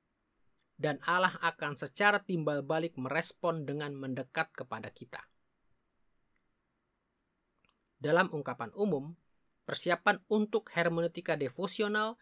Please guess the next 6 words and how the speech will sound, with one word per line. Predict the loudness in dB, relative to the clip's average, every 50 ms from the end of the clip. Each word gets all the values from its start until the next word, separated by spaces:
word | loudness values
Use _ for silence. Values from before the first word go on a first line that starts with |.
| -20 -20 -20 _ _ -2
melibatkan | 2 4 6 6 6 4 6 4 0 0 0 -2
pengudusan | -2 -2 0 0 -2 -2 -2 -2 -2 2 2 2 2 2 -2 -12 _ _ _ 2
atau | 4 4 4 4 0 0 0
mengkhususkan | 0 -2 -2 -2 -2 -2 -2 -2 0 -2 -4 -4 -4 0 0 0 2 2 -2
diri | -2 -2 -2 0 -2 -2
bagi | 0 -2 -2 -2 -4